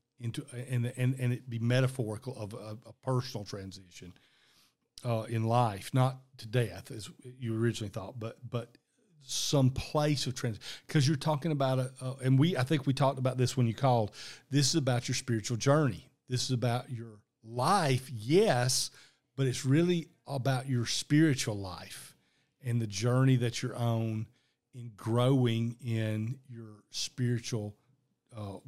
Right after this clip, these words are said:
walk and your spiritual experience. And I, of course, by the time I get to it, 'cause we, we wanna look at every piece of it when we're doing it as a podcast, everybody's already figured out what happens at the end and who it is that's there and, and why it's important, 'cause we've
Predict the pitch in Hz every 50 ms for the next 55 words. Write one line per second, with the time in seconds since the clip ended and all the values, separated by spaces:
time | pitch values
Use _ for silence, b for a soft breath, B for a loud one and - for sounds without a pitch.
0 | 117 104 113 127 123 117 117 120 - - - - 110 107 110 104 104 - - -
1 | - 117 117 117 104 - - 113 107 - 120 - - - - - - 131 123 127
2 | 131 120 110 101 90 90 - - - - b b b b b b b b b b
3 | b b b _ _ _ - - 156 135 127 123 123 139 131 - 120 151 - -
4 | 156 165 - 170 165 - - 165 147 131 - 143 135 139 131 - - 190 196 160
5 | 131 123 113 131 135 123 - 123 110 101 104 - - 117 95 107 117 113 - -
6 | 131 113 110 104 127 127 120 117 117 117 123 123 - 117 113 110 107 107 101 -
7 | - 127 123 - - 117 104 110 110 110 110 110 110 107 107 113 110 107 107 101
8 | 104 101 - 120 113 113 - - 110 98 - 147 143 135 135 131 123 117 107 120
9 | 113 113 - - 131 117 110 120 131 123 - 107 110 104 104 123 120 117 - 117
10 | 107 107 113 104 113 117 117 117 113 107 107 95 - - 117 113 107 110 110 107
11 | 104 107 107 - - 120 113 110 110 107 107 104 101 101 B B B B B B
12 | B B 208 135 117 92 120 127 120 120 117 107 - - 110 - - 123 107 110
13 | 110 120 120 113 117 107 113 117 - - -